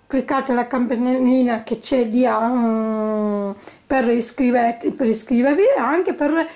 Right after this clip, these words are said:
sapere le notifiche quando usciranno i tutorial, e commentate come sempre. Io vi ringrazio di tutto e un bacio al prossimo tutorial. Ciao ciao, buon lavoro.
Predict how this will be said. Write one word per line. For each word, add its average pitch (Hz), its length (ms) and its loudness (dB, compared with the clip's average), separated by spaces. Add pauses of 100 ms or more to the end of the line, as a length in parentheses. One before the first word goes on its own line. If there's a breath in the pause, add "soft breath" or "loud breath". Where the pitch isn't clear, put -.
(160 loud breath)
sapere 294 560 0
le 262 100 2
notifiche 262 600 0
quando 277 380 0
usciranno 247 600 0
i 240 80 0
tutorial, 214 720 0 (380 loud breath)
e 233 800 4
commentate 320 720 0
come 302 240 2
sempre. 381 500 0 (240 loud breath)
Io 277 180 4
vi 254 140 2
ringrazio 294 460 2
di 359 160 2
tutto 320 640 0
e 254 320 0
un 330 120 4
bacio 220 400 0
al - 140 -2
prossimo 262 420 -2
tutorial. 220 560 -4
Ciao 320 160 -2
ciao, 269 320 -2
buon 302 200 2
lavoro. 226 600 -2